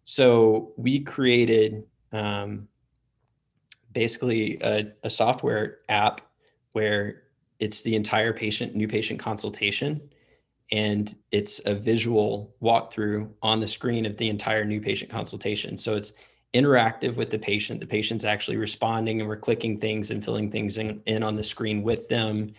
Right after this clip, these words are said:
We're doing educational where we're showing them how the auditory system works. It's,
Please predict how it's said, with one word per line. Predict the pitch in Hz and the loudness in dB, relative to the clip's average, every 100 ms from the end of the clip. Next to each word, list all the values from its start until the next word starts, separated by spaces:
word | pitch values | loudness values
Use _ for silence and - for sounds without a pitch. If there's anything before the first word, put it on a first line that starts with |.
| - - - | -20 -20 -8
We're | 107 | -2
doing | 117 107 107 | 0 2 2
educational | 101 98 104 104 - 104 101 | 2 -2 0 0 0 0 0
where | 101 | -2
we're | 104 | -2
showing | 101 - 104 104 | -4 -2 0 0
them | 104 | -2
how | 101 104 | -2 -2
the | 104 104 | -2 -2
auditory | 104 107 110 101 | -2 -2 -4 -2
system | - - 110 | -4 -6 -6
works. | 104 117 113 - - - - - _ | -2 0 0 -2 -6 -8 -16 -20 _
It's, | - - | -12 -12